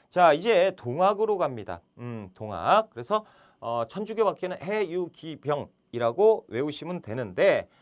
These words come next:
뭐 순서 맞추기는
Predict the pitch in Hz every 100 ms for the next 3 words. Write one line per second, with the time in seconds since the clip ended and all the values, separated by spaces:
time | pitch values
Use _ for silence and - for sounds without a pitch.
0 | _ - 147 - 233 233 240 226 214 185
1 | 175 185 180 170 165 160 156 147 160 233
2 | 254